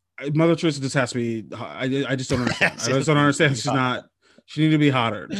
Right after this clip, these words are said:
Speaker 1: me. I don't
Speaker 2: We're gonna
Speaker 1: understand.
Speaker 2: make a documentary. We're gonna find wonderful people in history and make documentaries about 'em, but they're all played by just a fucking violently hot people.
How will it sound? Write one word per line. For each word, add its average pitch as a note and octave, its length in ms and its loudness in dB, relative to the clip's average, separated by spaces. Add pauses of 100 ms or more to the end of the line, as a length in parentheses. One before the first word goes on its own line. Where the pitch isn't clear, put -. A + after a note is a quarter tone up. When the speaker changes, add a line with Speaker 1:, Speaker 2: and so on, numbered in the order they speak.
Speaker 1:
me. F#2 160 -10
I A2+ 80 -10
don't A2 160 -4
Speaker 2:
We're A3 80 2
gonna A#3 140 6
Speaker 1:
understand. E3 300 6
Speaker 2:
make C#3 200 2
a C3+ 40 2
documentary. G#2 680 0
We're A2 80 0
gonna D3 140 0
find C3 320 0
wonderful A#2+ 380 0
people G#2+ 280 -2
in F#2+ 60 -4
history G2+ 480 -2
and G2+ 100 -2
make G2+ 140 0
documentaries G2+ 640 0
about G#2+ 260 0
'em, A2 180 -2
but G2 140 -2 (140)
they're G2+ 240 2
all G2+ 160 4
played G2 260 0
by F2+ 120 0
just F2+ 180 -12
a - 60 -14
fucking - 640 -10
violently F#2 560 -2
hot F#2 240 -6
people. F#2 420 -10